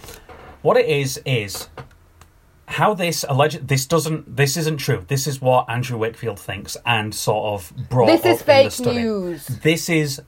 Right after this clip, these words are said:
Speaker 1: this is bullshit. Okay.
Speaker 2: Yes.
Speaker 1: But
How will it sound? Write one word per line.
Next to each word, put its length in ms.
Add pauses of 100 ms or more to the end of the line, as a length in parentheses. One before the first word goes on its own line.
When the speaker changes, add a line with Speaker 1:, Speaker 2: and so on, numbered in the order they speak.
Speaker 1:
this 380
is 140
bullshit. 680 (180)
Okay. 340 (200)
Speaker 2:
Yes. 440
Speaker 1:
But 380